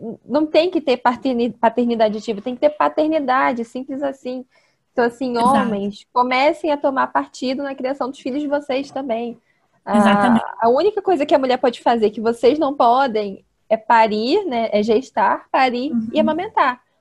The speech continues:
Speaker 1: Mas todo o resto, e pode, e parece pouco, "Ah, mas eu não posso engravidar, eu não posso parir, eu não posso amamentar." Mas você pode fazer tudo,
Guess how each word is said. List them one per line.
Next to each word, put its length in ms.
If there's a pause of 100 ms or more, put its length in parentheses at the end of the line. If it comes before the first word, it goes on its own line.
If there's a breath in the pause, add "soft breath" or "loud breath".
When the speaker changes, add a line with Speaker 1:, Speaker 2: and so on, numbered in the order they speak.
Speaker 1:
Mas 260
todo 480
o 20
resto, 540
e 80
pode, 240
e 40
parece 380
pouco, 340
"Ah, 160
mas 200 (340 soft breath)
eu 100
não 120
posso 240
engravidar, 800
eu 60
não 100
posso 260
parir, 600 (300)
eu 80
não 140
posso 260
amamentar." 460
Mas 140
você 240
pode 280
fazer 280 (140)
tudo, 640